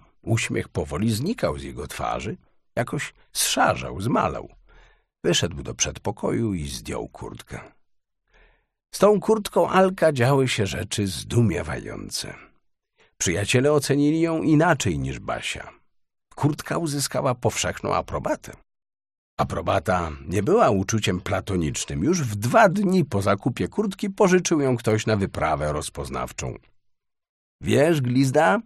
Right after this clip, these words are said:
tak nazywali koledzy wysokiego, długiego Alka,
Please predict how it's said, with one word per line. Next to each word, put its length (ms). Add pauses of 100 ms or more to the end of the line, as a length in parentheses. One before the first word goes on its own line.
(380)
tak 200
nazywali 580
koledzy 440
wysokiego, 720
długiego 640
Alka, 500